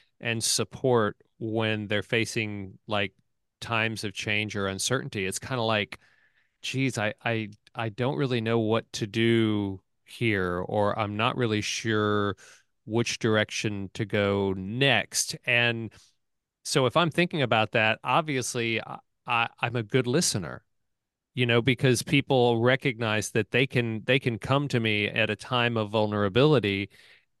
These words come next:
and express that and ask these deeper, meaningful questions. And they know that they're not gonna be judged. I'm not gonna make assumptions, and I'm not going to just give them some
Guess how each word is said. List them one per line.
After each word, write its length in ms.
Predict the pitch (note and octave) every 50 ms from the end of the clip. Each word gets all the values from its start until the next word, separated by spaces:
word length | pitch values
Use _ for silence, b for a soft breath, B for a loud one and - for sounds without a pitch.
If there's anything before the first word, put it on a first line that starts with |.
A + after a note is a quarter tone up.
| _
and 580 | B2 A#2 A2+ A2+ A2+ A2 A2 G#2+ G#2+ G#2 G2+ G2 - _ _ _ _ _ _ _ _ _ _ _ _ _ _ _ _ _ _ _ _ _ _ _ _ _ _ _
express 580 | C3+ - - - - - D3+ D3 E3 E3+ - -
that 380 | - G2+ F2 E2+ E2 F2 - - _ _
and 200 | - B2+ A#2+ A#2+ -
ask 360 | - B2 B2+ C#3 C#3+ - - - _
these 260 | B2+ A#2 A2+ A2 -
deeper, 380 | - B2+ C3 B2+ - C3 B2 A2+
meaningful 560 | A2 A#2 A#2 A#2 A#2 A#2 A2 - - G#2+ F#2+
questions. 800 | - - - D#3+ D#3+ D3+ - - - - A#2 G#2+ G#2 G2+ G2 F#2+ A2+
And 260 | - - A#2+ A#2 A2
they 160 | A#2 A2+ A2+
know 540 | A2+ A2+ A#2 A#2+ B2+ C3+ C3+ C3 B2+ B2 A#2+
that 280 | G#2+ - A2+ G#2+ -
they're 160 | - A2+ A2 G#2+
not 260 | A2 A#2 C3 A#2+ -
gonna 220 | - B2 A#2 A2+
be 400 | G2+ B2 A#2 A2+ A2 G#2+ G#2+ G2+ b b b b b b _ _
judged. 720 | - - C3 A2+ A2+ A2+ A2 G#2 - - - - - - _ _ _
I'm 160 | A2 G#2 G#2+
not 180 | A2 A#2+ A#2+ A#2+
gonna 180 | C3 B2 A#2
make 220 | A2+ A2+ A2+ A2 -
assumptions, 720 | G#2+ - - B2 A2+ A2 G#2 - - A2+ G#2+ G#2+ G#2 - -
and 140 | - A#2 A2+
I'm 220 | A2+ A2+ A2+ A2+ A2+
not 280 | A#2+ B2+ D3+ - -
going 340 | B2+ B2 A#2+ A#2 A2+ A2+ A2
to 120 | - - A#2
just 420 | G#2 A#2 A2 G2+ - - - b b b b b _ A2
give 220 | A#2+ B2+ A#2+ G#2
them 240 | B2 A#2+ A2+ A2 G#2+
some 460 | - - - A#2 A2 G#2+ G#2 G#2 G2+